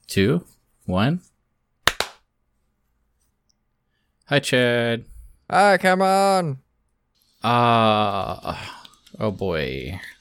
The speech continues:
Speaker 1: Ooh. Hmm.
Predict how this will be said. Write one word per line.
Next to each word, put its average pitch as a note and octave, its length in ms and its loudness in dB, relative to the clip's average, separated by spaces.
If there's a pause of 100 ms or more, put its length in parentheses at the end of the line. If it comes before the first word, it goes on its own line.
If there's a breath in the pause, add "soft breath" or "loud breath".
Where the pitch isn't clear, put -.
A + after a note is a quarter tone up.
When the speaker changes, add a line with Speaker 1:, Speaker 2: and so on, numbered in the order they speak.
(180)
Speaker 1:
Ooh. F#2 840 -2 (880 loud breath)
Hmm. F2+ 640 2